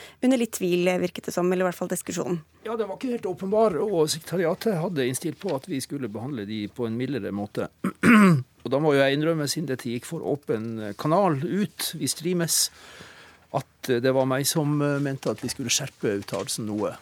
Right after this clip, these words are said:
Speaker 1: Ja.
Speaker 2: Fordi, eh, Kari, Kari Jakkesson har jo levert en reell klage. Hun, eh, føler at det var en krenkelse å bli, eh, behengt med utsagnet "ment at jødene står bak isis", som det står.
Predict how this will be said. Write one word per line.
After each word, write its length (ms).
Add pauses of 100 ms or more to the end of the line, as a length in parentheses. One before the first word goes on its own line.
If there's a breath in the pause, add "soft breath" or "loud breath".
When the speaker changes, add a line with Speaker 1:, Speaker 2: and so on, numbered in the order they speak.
(160)
Speaker 1:
Ja. 100
Speaker 2:
Fordi, 200 (180)
eh, 100
Kari, 220 (240)
Kari 240
Jakkesson 340
har 140
jo 80
levert 340
en 160
reell 220
klage. 480
Hun, 320
eh, 480
føler 380
at 80
det 100
var 80
en 80
krenkelse 640
å 160
bli, 240 (760 loud breath)
eh, 200
behengt 500
med 300
utsagnet 580
"ment 560
at 220
jødene 340
står 240
bak 300
isis", 640
som 180
det 80
står. 240